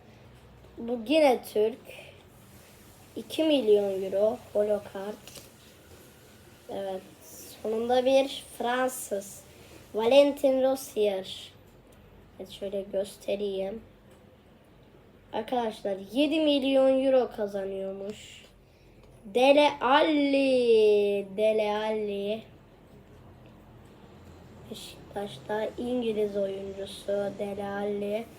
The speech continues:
On dört milyon euro. İyi oynayanlara daha çok. Evet,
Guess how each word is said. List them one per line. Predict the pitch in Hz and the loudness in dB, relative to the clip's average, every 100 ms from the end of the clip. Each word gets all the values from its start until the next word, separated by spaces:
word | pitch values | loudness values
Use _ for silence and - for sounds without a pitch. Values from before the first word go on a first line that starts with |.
| - - - - - | -20 -20 -20 -20 2
On | 269 339 330 294 | 6 6 6 6
dört | 254 233 226 | 6 6 -2
milyon | 226 214 208 208 202 202 208 226 - - - - - | -4 -2 -2 -2 -2 -2 -2 -4 -8 -20 -20 -20 -16
euro. | 202 202 190 196 - - - - - - - - - - - - - - - - - - - - - | -6 -4 -2 -4 -8 -18 -20 -20 -20 -20 -20 -20 -20 -20 -20 -20 -20 -20 -20 -20 -20 -20 -20 -20 -14
İyi | - 302 | -4 2
oynayanlara | 320 302 285 269 254 254 254 | 4 4 2 2 2 2 2
daha | 214 220 | 0 -2
çok. | - 202 - - - - - - - - - - - - - | -6 -16 -18 -20 -20 -20 -20 -20 -20 -20 -20 -20 -20 -20 -4
Evet, | - 247 233 196 | 4 4 4 2